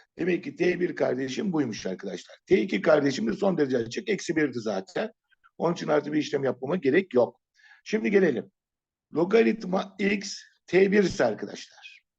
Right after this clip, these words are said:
Logaritma x T bir ise. Yani logaritma otuz beş ise x'im ne olacaktır? Otuz beş olacaktır. Peki logaritma x T iki ise arkadaşlar,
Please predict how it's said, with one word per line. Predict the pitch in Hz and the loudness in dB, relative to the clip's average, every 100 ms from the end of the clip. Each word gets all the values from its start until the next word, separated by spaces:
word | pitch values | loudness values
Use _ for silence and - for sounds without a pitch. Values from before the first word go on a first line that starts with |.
| _ _ _ _ _ _ _ - | _ _ _ _ _ _ _ -16
Logaritma | 110 127 131 - | -8 -6 -6 -8
x | 113 127 98 - | -4 -4 -4 -8
T | - 113 123 | -2 0 2
bir | |
ise. | 139 - - - _ _ _ _ _ _ | 0 -2 -10 -18 _ _ _ _ _ _
Yani | 117 143 160 143 165 226 185 | 0 2 4 2 -2 -4 -4
logaritma | 127 143 160 170 165 143 127 - | 0 2 4 2 0 -4 -4 -4
otuz | 113 127 117 | -8 -8 -2
beş | 160 185 | 0 0
ise | 175 185 208 202 _ _ _ _ _ _ 165 | -2 0 0 -2 _ _ _ _ _ _ -6
x'im | 151 - 165 151 | -4 -4 -8 -6
ne | 151 | -4
olacaktır? | 180 185 180 190 185 202 214 - _ - | 0 2 4 2 2 0 0 -2 _ -14
Otuz | 127 135 127 | -10 -6 -2
beş | 127 110 | -2 -2
olacaktır. | 95 90 - - _ - - _ _ _ _ _ _ - | -6 -6 -12 -20 _ -20 -20 _ _ _ _ _ _ -2
Peki | 147 151 151 143 139 117 | 0 0 0 0 0 -2
logaritma | 123 135 156 156 196 214 - - | 0 4 4 2 -2 -2 -2 -4
x | 170 151 - - | -2 -2 -6 -16
T | - 117 123 | -6 -2 0
iki | 127 127 185 | -2 -4 -4
ise | 226 170 147 | -4 0 0
arkadaşlar, | 117 107 101 - - 180 190 | 0 -4 -6 -6 -10 -12 -14